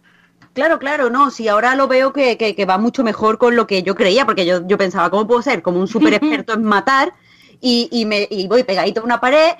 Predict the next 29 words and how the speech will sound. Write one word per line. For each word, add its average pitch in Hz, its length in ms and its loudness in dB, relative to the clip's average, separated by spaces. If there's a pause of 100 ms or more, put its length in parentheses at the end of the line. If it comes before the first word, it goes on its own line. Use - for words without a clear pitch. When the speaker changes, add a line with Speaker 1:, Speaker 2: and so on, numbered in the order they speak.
Speaker 1:
saco 208 220 -4
un 226 60 -2
poquito 240 300 -2
la 233 80 -2
cabeza 254 300 0
a - 20 -2
ver 175 120 -4
si 262 120 -2
me 240 100 0
ven, 339 280 2 (180)
lo 202 120 0
atraigo 247 500 0
y 254 40 -6
me 214 120 -4
sentía 190 280 -6
como, 240 300 -2
como 170 220 -4
muy, 160 400 -4
muy 175 300 0
Speaker 2:
De 202 140 2
Speaker 1:
mal, 208 160 2
Speaker 2:
hecho, 233 120 -4
Speaker 1:
cuando 208 180 0
se - 100 -12
Speaker 2:
de 240 60 -8
Speaker 1:
sentía 214 220 0
Speaker 2:
hecho, 247 140 2
Speaker 1:
muy 254 120 2
mala. 175 420 0